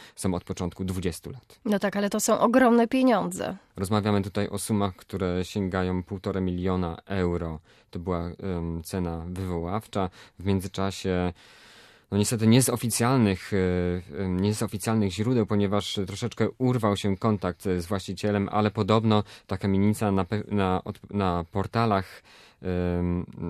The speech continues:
Speaker 1: internetowych jest oceniana na dwa i pół miliona euro. To jest bardzo dużo pieniędzy. Oczywiście dla mnie, dla ciebie i dla wszystkich naszych słuchaczy pewnie też. Ale tak jak mówię, starania są, y, w-, wielopoziomowe,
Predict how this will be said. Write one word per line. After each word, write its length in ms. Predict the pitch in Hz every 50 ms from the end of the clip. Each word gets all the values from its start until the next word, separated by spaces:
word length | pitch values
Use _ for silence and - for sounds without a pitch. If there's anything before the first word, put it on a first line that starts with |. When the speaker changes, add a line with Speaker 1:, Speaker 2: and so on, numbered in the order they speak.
| - - - - _
Speaker 1:
internetowych 960 | - 120 113 - 110 95 98 98 92 - 117 113 113 107 110 107 101 - - 95
jest 220 | 95 98 - -
oceniana 440 | - - - 101 98 98 98 98 95
na 140 | 92 90 87
dwa 220 | 87 87 101 98
i 60 | 95
pół 140 | 90 - 92
miliona 320 | 90 92 90 92 90 92
euro. 320 | - - 92 87 85 80 78 - - - - - - - - _ _ _ _ _ _ _ _
To 100 | - 113
jest 120 | 117 110
bardzo 220 | 110 120 113 113 110
dużo 240 | 117 120 113 107
pieniędzy. 460 | - - 87 87 82 85 85 85 - - - -
Oczywiście 520 | - 104 110 113 107 107 - - - 87
dla 180 | 78 95 101 110
mnie, 160 | 117 117 110
dla 160 | 107 98 92
ciebie 340 | - - 110 107 104 110 104
i 20 | 98
dla 140 | 95 98
wszystkich 360 | 92 - - 101 - 107 104 -
naszych 260 | 101 95 107 98 -
słuchaczy 360 | - 98 92 95 98 - 92
pewnie 300 | 92 101 90 98 95 95
też. 320 | - 120 92 87 - - - - - - - -
Ale 160 | - 95 101
tak 100 | 90 113
jak 140 | 113 110 107
mówię, 260 | 120 120 110 98 90
starania 520 | 82 - - 104 107 113 117 113 110 107 - - - - _
są, 320 | - - - 110 104 107 107 -
y, 120 | 107 110 98
w-, 100 | 95 - - _ _ _ _ _ _ _ 120
wielopoziomowe, 1700 | 110 101 95 104 120 131 139 143 139 135 127 127 123 123 - - - 127 120 113 123 117 113 117 117 117 117 104 113 113 110 110